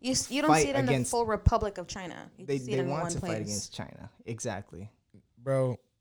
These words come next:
Speaker 3: I feel like there was, like, a class or a lesson for the Hong Kong protest. Did you
Speaker 1: Yep.
Speaker 3: see all of the counters that they had? They
Speaker 1: Yeah.
Speaker 3: had
Speaker 2: I salute
Speaker 3: leaf
Speaker 2: them.
Speaker 3: blowers.
Speaker 2: Yes.
Speaker 3: No, they knew what they were doing. And
Speaker 1: Laser
Speaker 3: I, I think, I think
Speaker 1: pointers.
Speaker 3: we,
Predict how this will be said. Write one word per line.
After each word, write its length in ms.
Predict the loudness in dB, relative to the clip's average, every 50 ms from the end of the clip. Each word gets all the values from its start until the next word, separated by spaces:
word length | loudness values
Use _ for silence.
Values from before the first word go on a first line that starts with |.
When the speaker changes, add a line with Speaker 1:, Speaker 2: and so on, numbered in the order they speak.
| _ _
Speaker 3:
I 100 | -6 -6
feel 160 | -2 0 0
like 180 | 2 2 2 2
there 120 | 2 2 2
was, 260 | 2 0 -2 -4 -10 _ _
like, 220 | -10 -8 -8 -10 _ _ _ -8
a 100 | -6 -6
class 500 | -6 -6 -6 -4 -2 -2 0 0 -2 -2
or 80 | -4 -4
a 60 | -4
lesson 560 | -4 -2 -2 -2 -2 -2 -4 -4 -6 -6 -10 -12 _ _
for 120 | -8 -6
the 100 | -4 -4
Hong 180 | -4 -4 -4 -6
Kong 220 | -6 -6 -8 -6
protest. 420 | -6 -6 -4 -4 -4 -4 -4 -4 -4
Did 140 | -4 -2
you 80 | -2 -2
Speaker 1:
Yep. 80 | 0 0
Speaker 3:
see 400 | -2 -2 -2 -4 -4 -4 -6 -6
all 240 | -4 -2 0 0 0
of 120 | -2 -2 0
the 180 | 0 0 0 0
counters 460 | -2 -2 -2 -2 0 -2 -2 0 0
that 140 | 0 0 2
they 140 | 2 2
had? 360 | 4 4 4 4 4 2 2 2
They 100 | 2 4
Speaker 1:
Yeah. 200 | 4 4 4 2
Speaker 3:
had 80 | 2 2
Speaker 2:
I 60 | 2
salute 280 | 2 4 4 4 4
Speaker 3:
leaf 80 | 4 4
Speaker 2:
them. 60 | 4 6
Speaker 3:
blowers. 520 | 6 8 8 10 8 8 8 6 4 4
Speaker 2:
Yes. 360 | 4 4 4 2 0 -4 -12 -18 -10 -4
Speaker 3:
No, 260 | 0 2 2 2 0 -4 -6 -2
they 180 | 0 2 2
knew 160 | 4 6 8 8
what 140 | 8 8 6
they 80 | 4
were 120 | 2 2 0
doing. 320 | 2 2 2 4 2 2
And 80 | 2 2
Speaker 1:
Laser 260 | 4 6 6 8 6
Speaker 3:
I, 40 | 6
I 40 | 6
think, 280 | 4 4 4 2 2
I 320 | -2 -2 -2 0 0 2 2
think 180 | 4 4 2 2
Speaker 1:
pointers. 120 | 2 2
Speaker 3:
we, 420 | 2 2 4 2 2 0 0 -2